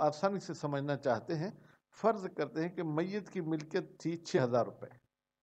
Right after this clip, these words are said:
कितनी मिल्कियत थी? छः हज़ार। अब छः हज़ार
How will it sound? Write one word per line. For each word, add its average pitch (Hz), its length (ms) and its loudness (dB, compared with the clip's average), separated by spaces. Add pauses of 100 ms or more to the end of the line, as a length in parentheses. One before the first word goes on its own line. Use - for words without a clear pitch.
(340)
कितनी 160 260 -2
मिल्कियत 170 360 0
थी? 214 220 -4 (460)
छः 185 240 8
हज़ार। 131 480 6 (680)
अब 175 320 4
छः 202 300 6
हज़ार 143 480 6